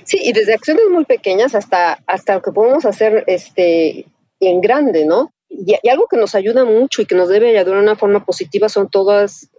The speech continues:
el acceso que tenemos ahora a la comunicación mediante las redes sociales es impresionante. Te, te has de haber fijado el cambio que ha habido, eh,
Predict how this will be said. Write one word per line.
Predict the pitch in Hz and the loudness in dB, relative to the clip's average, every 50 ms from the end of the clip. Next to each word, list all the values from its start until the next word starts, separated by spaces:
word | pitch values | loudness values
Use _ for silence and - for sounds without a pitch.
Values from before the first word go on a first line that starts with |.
| _ _ - | _ _ -2
el | 208 202 202 | 0 0 0
acceso | 202 - - 233 - - 262 | 0 -2 -2 -4 -2 -2 -4
que | - 226 | -4 -4
tenemos | - 190 185 185 190 208 202 - | -2 0 0 2 0 0 0 0
ahora | 190 180 180 185 190 | 0 2 2 2 0
a | 185 | 0
la | 180 170 | -2 -2
comunicación | - 175 170 165 160 156 156 170 156 - - - 180 185 190 180 - _ _ _ - | -2 -2 -2 -2 -2 -2 -2 -4 -6 -4 -4 -2 0 0 0 -2 -6 _ _ _ -2
mediante | 185 180 - 185 180 170 - 180 | -2 0 2 0 0 0 0 0
las | 180 180 180 - | 0 0 -2 -2
redes | 185 190 185 208 208 | -2 -2 -2 -2 -2
sociales | - 185 - 185 180 180 190 180 - | -4 -4 -2 -2 0 0 0 -2 -2
es | - - - | -4 -4 -4
impresionante. | 170 196 196 - - 156 160 - - 185 247 294 330 311 - 165 156 _ _ _ _ _ _ _ _ | -4 -4 -4 -2 -4 -4 -4 -2 0 0 2 2 2 0 -2 -4 -8 _ _ _ _ _ _ _ _
Te, | - 233 226 - _ | 0 0 0 0 _
te | - 254 | 0 0
has | 262 262 | 2 2
de | 247 254 | 2 0
haber | 247 226 | 0 -2
fijado | - - 220 208 - 220 202 185 196 220 262 - _ _ _ _ _ _ _ | -4 -8 -10 -4 -2 0 2 2 2 0 -2 -4 _ _ _ _ _ _ _
el | - 180 180 208 | -4 -4 -4 -2
cambio | - 226 240 240 240 240 - | -2 -2 0 2 0 0 0
que | - | 0
ha | 214 | -2
habido, | 202 208 202 175 196 208 240 - _ _ _ _ - | 0 -2 -2 -2 -2 -2 -2 -4 _ _ _ _ -4
eh, | 359 180 180 180 175 | 0 0 2 2 0